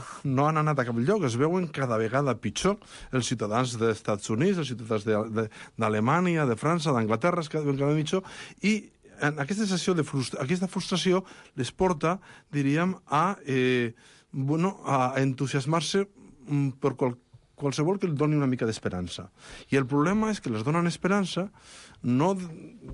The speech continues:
a partir d'una ideologia consistent, coherent, eh, sinó es dona esperança a partir de jugar amb les pors,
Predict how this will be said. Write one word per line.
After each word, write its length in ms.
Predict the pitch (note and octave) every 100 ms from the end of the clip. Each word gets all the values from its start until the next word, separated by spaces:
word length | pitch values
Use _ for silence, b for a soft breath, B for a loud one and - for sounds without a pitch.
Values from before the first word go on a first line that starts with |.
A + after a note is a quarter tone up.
| C#3 D3 -
a 140 | D4+ B2
partir 320 | D#3+ F#3+ F3+
d'una 160 | D#3
ideologia 480 | B2 C3 A2+ D3 D3
consistent, 720 | D3 A#2+ - - D#3 E3 E3
coherent, 540 | D3+ A#2+ A#2+ C#3+ C#3+ F3 B B B B
eh, 180 | A#2+ D3+ -
sinó 240 | - C#3
es 60 | B2
dona 180 | E3
esperança 340 | F3 F3 E3+ F#3
a 180 | F3 B2
partir 380 | B2+ - E3+
de 260 | D3+ C3+ C3
jugar 280 | A#2 A#2+ C3
amb 140 | C3 A2+
les 180 | A2
pors, 460 | - F3+ D#3+ E3+ -